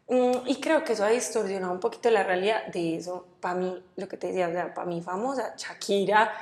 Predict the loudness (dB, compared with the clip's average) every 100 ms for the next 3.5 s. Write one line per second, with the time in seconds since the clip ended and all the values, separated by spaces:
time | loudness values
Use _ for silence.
0 | -14 -16 -8 10 12 12 6 0 2 4
1 | 2 2 0 4 6 8 8 4 2 -4
2 | -4 -6 -6 -6 -4 0 0 2 2 2
3 | 2 2 0 0 -4